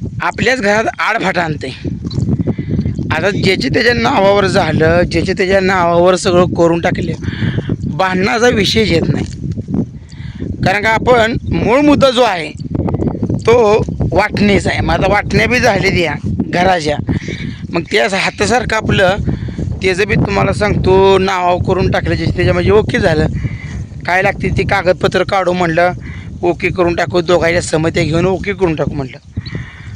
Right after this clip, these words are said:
पण गडी तुम्हाला सांगतो संमतीपत्र द्यायलाच तयार नाही. त्याला फक्त नुसतं मला आडफाटा आणायचा आहे, असं त्याचं चाललंय. त्याला समजून सांगितलं तरी तो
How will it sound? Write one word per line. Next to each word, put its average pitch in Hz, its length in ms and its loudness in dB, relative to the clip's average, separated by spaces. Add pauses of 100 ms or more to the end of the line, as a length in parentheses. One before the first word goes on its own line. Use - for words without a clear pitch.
(120)
पण 175 120 -2
गडी 185 360 0
तुम्हाला 190 320 0
सांगतो 170 360 -4
संमतीपत्र 165 880 -2
द्यायलाच 156 500 2
तयार - 220 -8
नाही. - 160 -2 (1900)
त्याला 208 260 2
फक्त 247 240 0
नुसतं 247 400 4
मला 185 260 2
आडफाटा 220 440 -2
आणायचा 147 360 -2
आहे, - 80 -14 (1600)
असं 170 220 -2
त्याचं 202 220 0
चाललंय. 139 340 -4 (1300)
त्याला 185 200 2
समजून 190 420 0
सांगितलं 202 580 0
तरी 214 160 2
तो 220 240 4